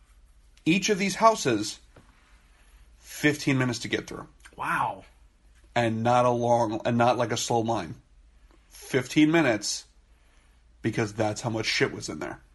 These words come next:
Speaker 2: Of a quick moving, like, chain, like, conga line type
Speaker 1: Conga
Speaker 2: of
Speaker 1: line,
Speaker 2: situation.
Speaker 1: conga line situation. Fifteen minutes to get through each one. It was insane.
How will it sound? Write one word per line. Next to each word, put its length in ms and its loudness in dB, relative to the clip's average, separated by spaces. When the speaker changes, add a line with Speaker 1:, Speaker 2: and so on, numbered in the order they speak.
Speaker 2:
Of 140 -4
a 60 -4
quick 300 -6
moving, 440 -2
like, 260 -4
chain, 500 0
like, 160 -4
conga 340 0
line 260 -4
type 140 -4
Speaker 1:
Conga 220 4
Speaker 2:
of 80 8
Speaker 1:
line, 260 6
Speaker 2:
situation. 240 -10
Speaker 1:
conga 320 2
line 120 0
situation. 600 0
Fifteen 400 -4
minutes 180 -4
to 80 -10
get 140 -12
through 180 -12
each 200 -14
one. 220 -16
It 180 0
was 240 0
insane. 460 -4